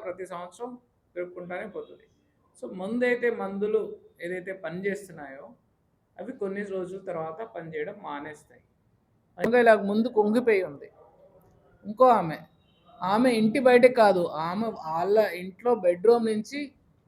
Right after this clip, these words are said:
డైనింగ్ రూమ్కి వెళ్ళ-, వెళ్ళడానికే ఆమెకి రెండు, రెండు సంవత్సరాల వరకు వెళ్ళలేదు ఆపరేషన్ చేసే కంటే ముందు. ఆమె అలాగా ఇంకా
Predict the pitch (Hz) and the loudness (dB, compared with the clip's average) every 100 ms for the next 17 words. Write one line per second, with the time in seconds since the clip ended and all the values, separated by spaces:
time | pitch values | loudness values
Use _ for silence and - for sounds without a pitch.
0 | _ 160 190 254 285 269 262 254 240 233 | _ 2 4 4 6 8 8 8 4 4
1 | 226 - 190 202 202 208 254 262 226 220 | -2 -6 -6 -2 -2 -2 -2 -2 -2 -6
2 | 202 - - - 185 190 175 190 208 220 | -12 -14 -18 -10 -8 -8 -6 -2 0 2
3 | 220 202 240 233 214 - - - 196 240 | 0 2 4 4 2 -2 -18 -8 -6 0
4 | 214 180 214 202 135 - _ _ 170 170 | 2 6 6 6 2 -8 _ _ -6 -4
5 | 190 196 180 165 165 156 147 147 139 _ | -6 -8 -8 -8 -10 -12 -14 -16 -20 _
6 | _ _ _ _ _ _ _ _ _ - | _ _ _ _ _ _ _ _ _ -2
7 | 202 233 254 220 214 214 214 196 160 170 | 2 4 6 6 8 6 4 0 -2 -10
8 | 170 180 185 180 170 - | -14 -6 2 2 2 -2